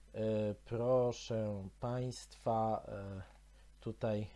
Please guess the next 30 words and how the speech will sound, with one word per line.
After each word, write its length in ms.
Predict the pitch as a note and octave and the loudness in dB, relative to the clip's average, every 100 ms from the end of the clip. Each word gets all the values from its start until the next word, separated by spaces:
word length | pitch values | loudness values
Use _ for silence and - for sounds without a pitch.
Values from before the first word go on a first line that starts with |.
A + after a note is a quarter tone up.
| C3 | -12
jest, 600 | G#2+ G#2 G#2 - - - | -4 -2 -2 -6 -12 -4
e, 200 | G2 G2 | -2 -2
to 140 | - A2+ | 0 0
jest 380 | G#2 - - | 0 -2 -4
w 220 | G#2 G2+ G#2 | -4 -4 -8
Wyborczej, 600 | G2+ A#2 F3+ F#3+ - D3+ | -6 2 2 2 0 -2
bo 120 | B3+ | -2
to 140 | - | -4
jest 140 | F4 C#4 | -4 -2
bardzo 300 | D4 C4 C#4 | -4 -4 -6
ciekawe, 440 | A#3 - D#4 G#3 | -8 -6 0 0
proszę 280 | - C3 C#3 | 0 -4 -6
państwa, 380 | - D#3 - C#3 | -4 -4 -4 -10
co 120 | D3 | -8
też 200 | D3 C3+ | -8 -6
mówi 360 | C#3+ C#3 C3 - - - - A2 | -6 -4 -6 -8 -18 -20 -12 -6
druga 320 | C3 C#3+ C3+ | -2 0 -2
strona, 480 | - G3 A#3 E3+ C3 | 2 2 4 2 2
to 160 | C3 | 4
jest, 440 | B2+ A#2+ - - A#2+ | 4 2 -2 -4 0
e, 200 | A2+ A#2+ | 0 0
artykuł 560 | A#2+ - B2+ - G#2+ | -2 -2 -4 -4 -2
jakiegoś, 720 | G#2+ G#2+ B2 A2 A2+ G#2 - | -2 -2 -4 0 0 0 -2
e, 200 | G#2+ G#2 G#2 - - - - - - | 0 0 -2 -12 -20 -20 -20 -20 -10
e, 340 | - G#2 G#2 - - | -4 -2 -2 -4 0
irlandzkiego, 1300 | D#3+ D3 C#3+ C3 A#2+ - - D3+ C#3 B2+ B2+ B2 A#2+ - | 4 6 6 4 0 -4 4 4 4 6 6 8 4 -2
mm, 760 | F#2 G2+ G2+ G2 G2 G2 F#2+ | -10 -8 -8 -8 -6 -6 0
dramaturga, 1160 | G#2+ D3+ D#3+ C#3+ - F3 D3+ D3 C3 C3+ B2 A#2+ | 6 8 8 6 4 2 4 0 4 6 8 6
aktora, 840 | - - - - D3 C3 B2+ A#2 A2 | 0 -6 2 8 10 10 8 6 2
który 540 | - - A2 A2 G#2 | -6 -6 0 0 0